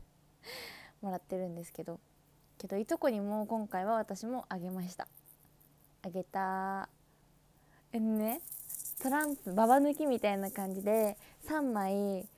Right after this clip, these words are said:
あの、値段をね、それぞれ変えて、で、一番高いやつ、まあ、真ん中、一番低いやつって三種類作って、あの、いとこちゃんが三人いるんで、そう、それで三人に引いてもらって、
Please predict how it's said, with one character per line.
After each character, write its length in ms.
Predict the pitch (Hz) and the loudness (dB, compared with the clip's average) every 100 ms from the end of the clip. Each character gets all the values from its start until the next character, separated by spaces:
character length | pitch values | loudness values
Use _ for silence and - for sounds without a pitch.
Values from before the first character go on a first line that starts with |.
| - - - | -20 -20 -14
あ 160 | - 190 | -6 -2
の、 240 | 190 185 | -2 -2
値 200 | 185 208 | 0 2
段 240 | 214 254 240 | 6 6 6
を 80 | 226 | 2
ね、 180 | 226 | 0
そ 100 | 226 | 2
れ 140 | 240 240 | 4 4
ぞ 100 | 214 | 4
れ 160 | 202 - | 0 2
変 200 | 214 202 | 2 2
え 40 | |
て、 480 | - 226 220 196 - - - - - | 4 6 8 6 2 -12 -20 -12 0
で、 100 | 233 | 0
一 220 | 226 302 | 2 2
番 200 | 302 294 | 2 4
高 260 | 277 269 | 4 8
い 100 | 240 | 8
や 80 | 208 | 6
つ、 400 | 196 - 349 269 - - _ | -2 -2 2 2 -2 -20 _
ま 240 | 254 269 214 | 6 8 8
あ、 40 | |
真 160 | 185 190 | 4 0
ん 160 | 196 | 2
中、 480 | 196 196 - 311 226 - | 0 0 4 8 6 4
一 220 | - 214 | 0 4
番 180 | 196 185 | 6 4
低 280 | - 247 | 0 2
い 40 | 214 | 2
や 100 | 180 | 2
つ 180 | - 196 | -2 -8
っ 40 | |
て 180 | - 185 | -6 -8
三 260 | - 226 | -4 -2
種 140 | 226 220 | 0 -2
類 120 | 180 | -2
作 240 | - - | -8 -10
っ 20 | 175 | -10
て、 480 | - - 190 175 - - - - | -6 2 4 4 -4 -20 -20 -16
あ 80 | - | -8
の、 120 | 175 - | -8 -4
い 80 | 233 | -2
と 100 | 359 | 2
こ 120 | 269 | 4
ち 60 | |
ゃ 40 | 190 | 2
ん 40 | |
が 60 | 185 | -2
三 220 | 226 214 | 0 0
人 120 | 208 | 0
い 40 | 196 | -2
る 80 | |
ん 100 | 185 | -4
で、 160 | - 50 - - - - - | -4 -6 -8 -20 -18 -18 -16
そ 200 | - 135 | -6 -6
う、 40 | |
そ 160 | 185 202 | -4 -6
れ 100 | 196 | -4
で 120 | 202 | -6
三 260 | - 220 202 | -4 -2 0
人 160 | 190 | -2
に 80 | 180 170 | -4 -4
引 100 | 170 | -4
い 40 | |
て 100 | 165 | -4
も 120 | 175 | -6
ら 100 | 170 | -6
っ 40 | 165 | -8
て、 360 | - - - | -8 -6 -6